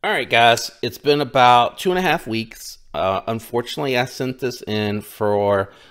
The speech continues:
the warranty claim right before Blade Show. So I absolutely have no doubt in my mind that that is the reason for the delay.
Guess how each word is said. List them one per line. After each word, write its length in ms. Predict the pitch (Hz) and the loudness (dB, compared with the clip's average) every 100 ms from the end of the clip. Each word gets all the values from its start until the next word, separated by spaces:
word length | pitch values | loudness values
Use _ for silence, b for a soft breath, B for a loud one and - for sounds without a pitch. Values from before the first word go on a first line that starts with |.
| B | B
the 80 | 110 | -4
warranty 440 | 107 113 123 131 | -2 -2 -2 -6
claim 440 | - 123 110 104 98 | -6 -4 -2 -2 0
right 220 | 92 101 | 0 0
before 280 | 98 104 92 | -4 -4 -4
Blade 320 | 82 73 - | -4 -6 -6
Show. 280 | 80 60 107 - - | -8 -10 -12 -20 -20
So 460 | - 92 87 82 - _ - | -8 -4 -2 -4 -8 _ -4
I 460 | 98 95 80 62 _ _ _ _ _ _ _ _ _ - | -2 -2 -4 -10 _ _ _ _ _ _ _ _ _ 2
absolutely 580 | 143 139 135 117 113 107 | 2 2 -2 -6 -6 -4
have 240 | 101 98 | -2 -2
no 280 | 101 101 107 | -2 -2 0
doubt 260 | 101 98 - | 2 0 0
in 60 | |
my 100 | 95 | -2
mind 540 | 98 98 95 98 98 - b b b b _ | -2 -2 -2 -4 -6 -10 b b b b _
that 600 | 92 92 90 85 82 - - | -6 -2 0 0 -2 -12 -20
that 360 | 98 98 98 | -6 -2 -2
is 140 | 92 90 | -2 -8
the 120 | 98 | -8
reason 600 | 85 90 82 90 85 85 - | -8 -10 -8 -8 -8 -10 -14
for 840 | - - 87 76 78 76 78 78 73 | -20 -14 -12 -8 -6 -6 -6 -10 -14
the 120 | 82 | -18
delay. 540 | 80 80 90 156 - | -12 -10 -8 -8 -8